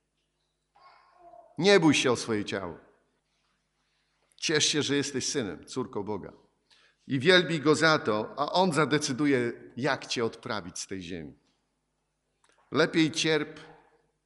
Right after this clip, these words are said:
tak, żebyś był gotowy, gotowa, a nie szukając sobie jakichś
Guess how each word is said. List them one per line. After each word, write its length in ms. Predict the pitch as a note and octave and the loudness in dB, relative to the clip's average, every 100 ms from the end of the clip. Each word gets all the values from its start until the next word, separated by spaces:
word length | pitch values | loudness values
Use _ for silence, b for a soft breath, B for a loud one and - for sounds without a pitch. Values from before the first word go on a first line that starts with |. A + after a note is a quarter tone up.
| _ _ _ _ _ _ _ _ _ _ - | _ _ _ _ _ _ _ _ _ _ -4
tak, 220 | D#3 D3 | 0 0
żebyś 240 | C3+ C3+ | -2 -4
był 180 | B2 B2 | -4 -4
gotowy, 500 | A#2 A#2+ A2+ G2+ F#2 | -4 -2 -4 -4 -8
gotowa, 560 | D#2+ A2 A2 F#2 D#2+ C2 - _ _ _ _ _ _ _ _ _ | -8 -8 -6 -8 -10 -16 -20 _ _ _ _ _ _ _ _ _
a 60 | G#2 | -6
nie 120 | B2 | -4
szukając 440 | A#2+ G#2 A2 G#2 | -6 -6 -6 -6
sobie 260 | - G2+ G2+ | -8 -10 -8
jakichś 760 | F#2+ F2+ - E2+ - - - | -8 -8 -14 -14 -14 -14 -18